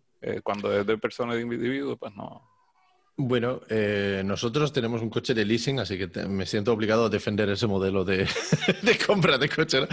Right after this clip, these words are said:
Speaker 2: Eh, el que tenemos es, eh, el B M W i tres, y la razón por la que tenemos en leasing es porque ese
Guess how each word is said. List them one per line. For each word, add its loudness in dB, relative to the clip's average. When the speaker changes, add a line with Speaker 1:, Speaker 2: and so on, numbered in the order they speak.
Speaker 2:
Eh, 2
el 2
que 2
tenemos 4
es, 4
eh, 4
el 2
B 4
M 4
W 4
i 2
tres, -2
y 2
la 4
razón -2
por 0
la 0
que -4
tenemos -2
en 0
leasing -2
es -4
porque -2
ese -2